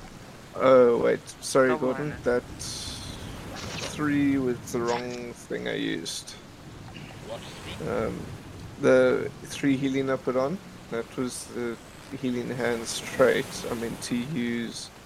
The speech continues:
Speaker 1: Okay, no, it would still be the same. It's Disciple of Life, so it's a first level spell, so it's an extra three.
Speaker 3: Oh, okay.
Speaker 1: So that's fine. Yeah. I just realized I used my, the wrong trait on my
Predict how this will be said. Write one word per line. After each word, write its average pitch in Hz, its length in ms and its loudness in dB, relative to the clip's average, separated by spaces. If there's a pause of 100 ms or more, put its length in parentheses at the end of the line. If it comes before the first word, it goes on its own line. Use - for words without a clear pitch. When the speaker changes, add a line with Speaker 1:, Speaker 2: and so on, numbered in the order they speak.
Speaker 1:
Okay, 123 260 8
no, 123 160 8
it - 80 2
would 120 140 -8
still 131 160 4
be 117 100 2
the 104 100 -4
same. 113 400 2 (760)
It's - 200 -6
Disciple 117 520 2
of 107 100 -4
Life, - 260 0
so - 160 -2
it's - 200 -4
a - 40 -6
first - 280 -4
level - 180 -4
spell, - 260 -4
so - 160 -6
it's - 160 -8
an - 80 -6
extra - 280 -8
three. - 180 -8 (400)
Speaker 3:
Oh, - 220 -2
okay. - 320 -10
Speaker 1:
So - 160 0
that's - 120 -2
fine. - 220 -10 (240)
Yeah. - 100 -6 (560)
I 127 60 6
just 117 240 0
realized 127 340 6
I 127 40 2
used 120 200 0
my, 123 120 4 (120)
the 139 80 6
wrong 135 260 6
trait 123 360 2
on 117 140 -2
my 117 280 -4